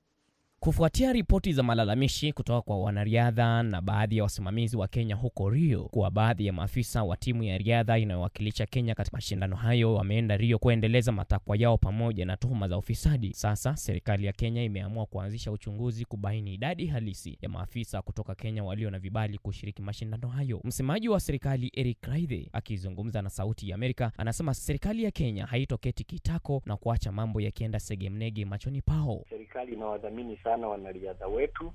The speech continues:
Speaker 2: ambao wameletea taifa hili hadhi, huwa wamejitolea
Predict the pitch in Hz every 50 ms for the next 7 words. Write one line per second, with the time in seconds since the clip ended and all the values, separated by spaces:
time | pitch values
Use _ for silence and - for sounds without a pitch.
0 | - - 104 104 104 117 120 123 117 113 110 107 107 104 104 104 104 - - 117
1 | 107 - 110 98 95 - - 101 98 107 104 101 95 - - 139 147 147 135 -
2 | 147 156 - - - - 120 120 127 131 151 165 165 147 131 120 117 113 110 110
3 | 107 104 107 104 - - 113 110 120 123 117 107